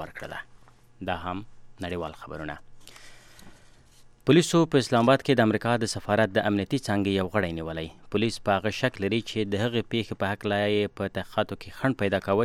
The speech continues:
چې د سفارت نظامي آتشې یو پاکستانی په موټر وواهه او یې واژه. د پولیسو افسر محمد یوسف ویلي دي چې د امریکا د سفارت د امنیت ساتنې د څانګې غړی تیمور اقبال پولیس دې ته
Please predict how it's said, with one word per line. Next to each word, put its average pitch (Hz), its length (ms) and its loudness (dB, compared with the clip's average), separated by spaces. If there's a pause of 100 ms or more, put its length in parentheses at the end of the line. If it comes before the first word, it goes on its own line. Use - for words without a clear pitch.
چې 101 140 -6
د 92 100 -8
سفارت 101 520 0
نظامي 95 360 0 (220)
آتشې 135 320 4 (480)
یو 101 80 6 (100)
پاکستانی 101 440 0 (100)
په 98 100 0
موټر 95 300 -2
وواهه 127 380 4 (220)
او 104 120 2
یې 85 100 -6
واژه. 82 280 -6 (520)
د 82 140 -6
پولیسو 95 360 -2
افسر 104 380 0
محمد 98 320 0
یوسف 95 320 -2
ویلي 110 260 4
دي 107 120 0
چې 104 180 2
د 95 80 2
امریکا 98 280 2 (100)
د - 100 -6
سفارت 104 420 0
د 98 200 0
امنیت 95 300 -2
ساتنې 110 380 0
د - 20 -2 (100)
څانګې 101 280 -2 (140)
غړی 127 180 6 (540)
تیمور 98 320 2 (100)
اقبال 117 420 4 (220)
پولیس 117 240 2
دې 117 160 2
ته 107 60 2